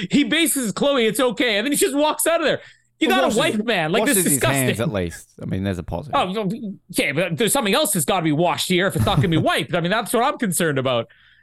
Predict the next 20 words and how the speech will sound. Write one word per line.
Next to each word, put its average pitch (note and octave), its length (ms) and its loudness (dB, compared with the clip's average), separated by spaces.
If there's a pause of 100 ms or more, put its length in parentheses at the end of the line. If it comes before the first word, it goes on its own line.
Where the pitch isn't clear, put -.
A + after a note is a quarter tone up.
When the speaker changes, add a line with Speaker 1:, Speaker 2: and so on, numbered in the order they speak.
(120)
Speaker 1:
Um, F3+ 460 0 (320)
yeah, A#3 140 0
I A#3+ 60 0
mean, A#3 120 -2
the, A3+ 120 2
the, A3 160 0
the G3 140 -2
stuff C#4 200 0
with G#3+ 100 2
Nadia, G3 420 2
uh, F3 680 0 (340)
getting F#3 240 0
really F3+ 200 2
worried D#3+ 160 2
about F3+ 160 0
him, F3+ 40 -2
like, E3+ 220 -2 (520)
okay, - 200 2
she's G#3 300 0
new. A#3 440 2